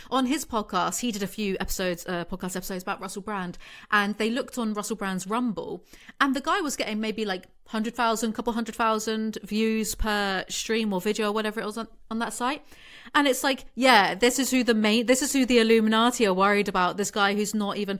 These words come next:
and if you look on his YouTube channel, he was rarely pulling in a million views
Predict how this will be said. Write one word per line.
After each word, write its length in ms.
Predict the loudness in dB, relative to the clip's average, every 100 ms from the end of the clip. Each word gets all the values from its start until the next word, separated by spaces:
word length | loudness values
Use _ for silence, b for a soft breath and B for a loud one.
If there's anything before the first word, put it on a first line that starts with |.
| B
and 100 | B
if 120 | -2 -2
you 80 |
look 160 | -4 -4
on 80 | -6
his 100 | -4
YouTube 320 | -4 -4 -6
channel, 480 | -2 -4 -2 -6 -8 B B
he 260 | -12 -6 -4
was 320 | -2 -2 -4
rarely 520 | -8 -4 -2 -2 -4
pulling 400 | -4 -2 -2 -2
in 120 | -2
a 60 | -2
million 400 | -2 -2 0 -2
views 640 | -2 -2 -4 -8 -10 -12